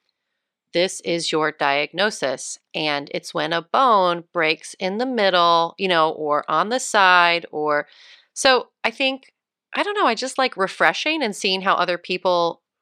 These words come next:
present information to patients. Really well done. Thank you, Michigan Foot Doctors. Lastly, gotta throw some literature in there. Uh,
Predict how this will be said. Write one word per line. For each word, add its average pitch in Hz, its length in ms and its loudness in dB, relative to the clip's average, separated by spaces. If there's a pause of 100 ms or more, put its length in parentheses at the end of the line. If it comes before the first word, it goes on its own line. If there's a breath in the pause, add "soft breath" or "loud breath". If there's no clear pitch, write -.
(160)
present 175 320 -2
information 156 460 -4
to 143 60 -8
patients. - 380 -8
Really 226 160 0
well 185 360 2
done. 175 340 2 (400 soft breath)
Thank 202 280 0
you, 214 240 0
Michigan 202 380 -4
Foot 170 220 -4
Doctors. 175 460 -2 (920)
Lastly, 214 680 2 (840 loud breath)
gotta 156 180 0
throw 165 180 -2
some 190 180 -8
literature 170 380 0
in 151 120 -2
there. 165 320 -2 (460 soft breath)
Uh, 165 340 -4